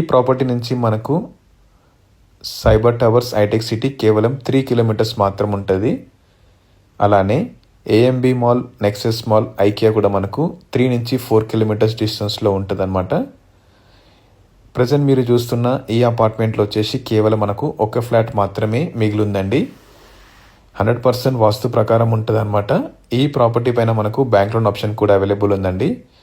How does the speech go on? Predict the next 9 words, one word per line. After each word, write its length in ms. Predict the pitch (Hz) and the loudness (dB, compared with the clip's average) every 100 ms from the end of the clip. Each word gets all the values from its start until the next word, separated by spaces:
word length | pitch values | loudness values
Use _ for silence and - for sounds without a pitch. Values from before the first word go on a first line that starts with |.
| _ _ - | _ _ -2
అమ్యూనిటీస్ 380 | 104 123 135 135 | 0 0 0 0
వచ్చేసి 380 | 117 123 - | 0 -2 -2
మనకు 320 | 117 110 110 143 143 | -2 -2 0 -2 0
ట్వంటీ 240 | 107 113 | -4 -4
ఫోర్ 240 | 113 120 117 | -2 0 0
ఇంటూ 140 | 110 | -2
సెవెన్ 300 | 113 107 110 113 | -2 -2 -2 -2
సెక్యూరిటీ 400 | 101 95 104 104 104 | -4 -2 0 0 -2
ఉంటది, 320 | 104 101 | -2 -2